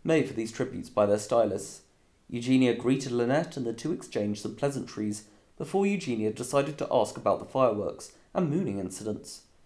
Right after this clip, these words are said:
Although Lynette would not divulge any more information about these events, she did turn to the audience and declare, "Expect the unexpected," causing an uproar in the crowd.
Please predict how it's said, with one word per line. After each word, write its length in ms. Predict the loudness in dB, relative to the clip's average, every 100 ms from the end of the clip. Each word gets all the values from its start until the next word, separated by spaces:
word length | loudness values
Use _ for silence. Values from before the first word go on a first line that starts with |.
| _ _ _ _
Although 300 | 0 4 6
Lynette 480 | 6 6 4 2 0
would 120 | -2 0
not 200 | 0 2
divulge 440 | 2 4 4 4
any 200 | 2 2
more 220 | 2 2
information 580 | 2 -2 0 0 0 -2
about 260 | 0 0 2
these 160 | -2
events, 420 | 0 0 0 -8 -18 _ _
she 160 | -8 -2
did 220 | 2 0
turn 220 | 2 2
to 100 | 2
the 140 | 0 0
audience 420 | 2 0 -2 0
and 120 | -2
declare, 580 | -2 -2 2 4 2 -4 _ -8
"Expect 420 | -8 0 0 2
the 80 | 0
unexpected," 880 | 0 -4 -10 -2 -2 -2 -4 -4 -6 -20 _ _
causing 320 | -8 -6 -4 -4
an 140 | 0
uproar 440 | 2 2 0 -2 -2
in 100 | -4
the 60 |
crowd. 480 | -4 0 2 0 -6